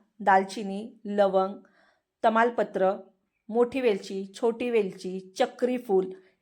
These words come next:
आणि हे, हे जे मी मसाले घेतलेत ना याचं प्रमाण मी डिस्क्रिप्शन बॉक्समध्ये देईन, तिथं जाऊन तुम्ही चेक करा. तर, अ, मध्ये आधी बघा माझा आवाज थोडासा कमी जास्त होते कारण मुंबईचं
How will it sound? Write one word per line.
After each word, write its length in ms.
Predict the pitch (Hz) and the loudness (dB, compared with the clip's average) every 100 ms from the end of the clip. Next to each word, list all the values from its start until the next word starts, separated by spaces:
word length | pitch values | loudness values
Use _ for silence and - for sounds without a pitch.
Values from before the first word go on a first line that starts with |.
| _ _ | _ _
आणि 480 | - 214 254 262 - | 0 2 4 2 -2
हे, 280 | - 226 233 | 0 4 6
हे 300 | 240 - 247 | 4 0 0
जे 180 | 226 269 | 4 4
मी 180 | 269 269 | 4 2
मसाले 400 | 269 262 240 233 | 2 2 2 2
घेतलेत 320 | 254 269 196 185 | 0 -2 -4 -4
ना 160 | 185 - | -6 -2
याचं 260 | 202 202 226 | -2 -2 -2
प्रमाण 360 | 220 214 202 | 0 2 0
मी 160 | 208 214 | 0 -2
डिस्क्रिप्शन 920 | 220 214 - - - 240 226 240 220 | -4 -8 -16 -20 -10 -8 -6 -4 0
बॉक्समध्ये 520 | 214 202 208 214 196 | 2 2 0 -4 -2
देईन, 280 | 208 214 254 | 2 2 0
तिथं 180 | 262 202 | -4 -2
जाऊन 240 | 190 185 | 0 0
तुम्ही 180 | 190 214 | -2 -6
चेक 280 | 247 - - | -4 -4 -2
करा. 160 | 190 220 - _ _ _ - | -2 -4 -10 _ _ _ 4
तर, 140 | 226 | 6
अ, 140 | 233 240 | 6 4
मध्ये 280 | 247 247 | 2 4
आधी 200 | 262 262 | 6 6
बघा 220 | 269 240 233 | 4 2 2
माझा 260 | 214 220 - - | 0 0 0 4
आवाज 280 | 190 190 202 | 6 6 2
थोडासा 420 | - 208 202 202 208 | 0 2 2 0 -4
कमी 360 | - 208 202 | -4 -6 -2
जास्त 280 | 196 196 202 | -2 -2 -4
होते 280 | 202 196 190 | -6 -4 -6
कारण 400 | 190 190 196 196 - _ _ - _ _ _ - _ _ _ _ - | -2 -2 -2 -8 -16 _ _ -20 _ _ _ -20 _ _ _ _ -4
मुंबईचं 500 | 240 233 247 254 | 0 4 4 4